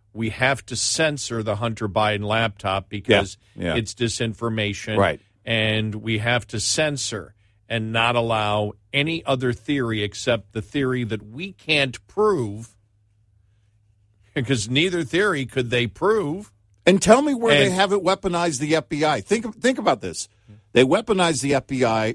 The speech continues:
Speaker 2: uh, at who they, who they sent to the offices of the social media companies on the laptop. They weaponized the F B I when parents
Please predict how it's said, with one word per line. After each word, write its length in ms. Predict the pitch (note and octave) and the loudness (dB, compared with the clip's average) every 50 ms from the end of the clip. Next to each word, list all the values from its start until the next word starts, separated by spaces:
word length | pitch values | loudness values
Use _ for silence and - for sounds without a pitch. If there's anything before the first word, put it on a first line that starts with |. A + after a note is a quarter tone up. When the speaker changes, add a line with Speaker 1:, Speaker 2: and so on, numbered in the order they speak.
| - _ - | -6 _ 0
Speaker 2:
uh, 400 | A2+ G#2+ G2+ F#2+ F#2+ F2+ F2+ F2+ - | 2 2 2 2 2 0 -2 -4 -2
at 260 | - A2 A2 A2 - - | 0 0 0 -2 -4 -6
who 340 | G#2+ C#3+ - - A#2+ - - - | -6 -6 -4 -4 -6 -6 -2 0
they, 180 | A#2+ A#2 A#2 G#2+ - - - B2 | 2 2 2 0 -4 -6 -6 -4
who 140 | G#2 F3 E3 | 0 2 2
they 140 | C#3 B2+ A#2 | 2 2 0
sent 400 | - - - F3 E3 F3+ D#3 - | -2 -4 -2 -2 -2 -2 -2 -6
to 60 | B2+ | -4
the 120 | A#2 A#2+ | 0 0
offices 600 | A#2 B2 B2 - - - - B2 A2 - - - _ _ _ _ _ _ _ _ _ _ _ _ - | 0 0 0 -4 -8 -8 -8 -6 -6 -6 -10 -12 _ _ _ _ _ _ _ _ _ _ _ _ 4
of 200 | A#2+ A2+ G#2+ G2+ | 6 6 6 2
the 80 | G2+ | -4
social 360 | - - C3 A#2+ G#2+ - A2+ | -2 0 0 0 0 0 -2
media 420 | G#2+ G#2+ G#2+ F#2 F2+ E2 D#2 D#2 - _ _ _ | 0 0 0 -2 -2 -4 -4 -6 -8 _ _ _
companies 540 | - - G#2 F2 - - E2+ E2+ E2+ - - - | -2 0 0 0 0 -4 -6 -6 -6 -8 -8 -4
on 200 | - F#2 F2+ E2+ | -2 0 0 0
the 60 | D#2+ E2 | -2 -2
laptop. 500 | F2+ F2 D#2 D2+ - - C2 D2 - _ _ _ _ _ _ _ _ _ _ _ _ _ _ _ | 0 0 -2 -2 -6 -10 -14 -14 -16 _ _ _ _ _ _ _ _ _ _ _ _ _ _ _
They 140 | - A#2 A#2+ | 4 6 6
weaponized 640 | A#2 A2+ D3 F3+ F3+ G3+ F3+ D3+ D3 C#3+ C3+ B2 - | 6 4 2 2 2 0 0 2 2 0 0 -2 -2
the 180 | C3+ B2 A2+ A2+ | -2 0 0 0
F 140 | A2+ - | -2 -2
B 180 | - A2 G2+ G#2 | -6 -4 -2 0
I 320 | F#2 F2+ F2 E2+ E2+ E2+ - _ _ _ _ _ | 0 0 0 0 -2 -6 -8 _ _ _ _ _
when 200 | - G#2+ G2+ G2+ | 0 0 0 0
parents 800 | - - - - D#3 D#3 C#3+ C3+ B2+ A#2+ - - - - - | -2 -4 -2 0 2 2 2 2 0 -2 -2 -4 -4 -6 -6